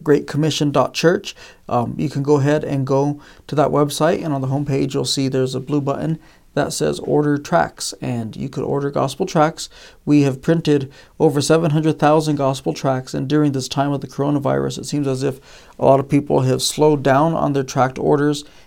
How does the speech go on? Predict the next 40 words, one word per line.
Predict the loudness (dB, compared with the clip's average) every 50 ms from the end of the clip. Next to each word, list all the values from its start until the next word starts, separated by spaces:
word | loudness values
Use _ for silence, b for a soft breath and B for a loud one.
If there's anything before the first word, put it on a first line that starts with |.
| b b
and | -4 -2 0 0 0 -2 -4 -8 -2
really, | 4 4 6 6 6 4 4 0 b b b b b b b _ -4
I | -2 0
believe | 0 2 2 2 2 2
it's | -2 -6
part | 0 2 2 2 2
of | 0 -4 -6 -12 _
the | -6 -6
fact | 0 0 0 0 0 -2 -4
that | -4 -4 -4 -4 -4
people | 2 2 2 2 4 2 0 0 0 -4 -14 -8
are | -2 0 0 0
trying | 0 0 0 0 0
to | -2 -2
limit | 0 2 4 4 4 2 0 0
their | -2 -4 -2
contact | -2 0 0 0 0 0 2 2 2 2 2 -2
with | -10 -8 -4
other | -2 0 0 0 -2
people, | -2 0 -2 -2 0 0 0 0 0 0 -4 b b b b b b b b b -2
lest | 0 0 0 0 -4 -2 0
they | 2 2 2 0 -2 -4 -10 _ _
contract | -8 -6 -4 0 2 2 2 0 -2 -8 -6
the, | -4 -2 -2 -2 -4 -6 b b b b b b b b
uh, | -6 -6 -6
coronavirus. | -6 -2 4 6 6 6 6 4 4 4 4 4 4 2 0 -2 -4 -6
At | -4
least | -4 -4 -4 -2
that's | -4 -4 -4 -6
what | -6 -2
they're | -2 -2 -2
saying, | -2 -2 0 0 2 2 0 -2 -4 -8 B B B B B
and | -10 -4
so | -4 -4
people | -2 2 0 0 0 0 -2 0 0 0 0
are | 0 0 0
a | 2 2
lot | 2 2 0 0
more | -2 -2 -2 -2 -2
leery | 0 2 2 2 4 2 2 0 -2 -6